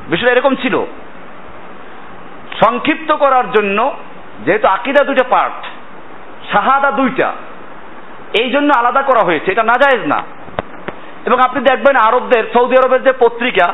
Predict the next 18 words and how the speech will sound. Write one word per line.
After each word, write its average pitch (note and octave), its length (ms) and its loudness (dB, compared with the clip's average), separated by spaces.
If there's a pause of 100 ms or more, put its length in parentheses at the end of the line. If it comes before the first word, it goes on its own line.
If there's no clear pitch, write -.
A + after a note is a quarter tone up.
(120)
এই G3 120 2
যে G#3+ 100 2
পতাকা, A#3+ 440 2 (440)
ওদের G#3+ 220 4
জাতীয় A3+ 320 2
পতাকায় B3+ 380 2
কি B3+ 120 -2
আছে? F3+ 240 -2 (2250)
লা C3 220 4
ইলাহা F3+ 220 2
ইল্লাল্লাহু F#3+ 560 2 (1200)
মুহাম্মাদুর D4 580 2
রাসূলুল্লাহ B3 480 2
আছে, C3 260 -4 (400)
না G#3+ 120 0
আলাদা C4+ 240 2
কিছু G#3 200 0
আছে? A#2 220 -4